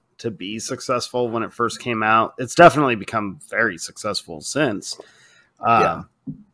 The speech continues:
Speaker 1: but I think it was mixed with the wrong bag of other films that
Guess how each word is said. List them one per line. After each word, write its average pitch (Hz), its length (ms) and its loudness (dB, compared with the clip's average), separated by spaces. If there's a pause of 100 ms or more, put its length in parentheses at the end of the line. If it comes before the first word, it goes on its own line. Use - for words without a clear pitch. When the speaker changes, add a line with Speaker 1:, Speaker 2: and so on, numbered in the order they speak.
(920)
Speaker 1:
but 117 140 6
I 110 80 4
think 151 300 4
it 151 80 4
was 139 220 0
mixed 135 340 0
with 135 160 -2
the 117 80 -2
wrong 113 760 2 (100)
bag 107 500 0 (140)
of 98 260 -10
other 110 280 -2
films 110 460 -4
that 92 280 -4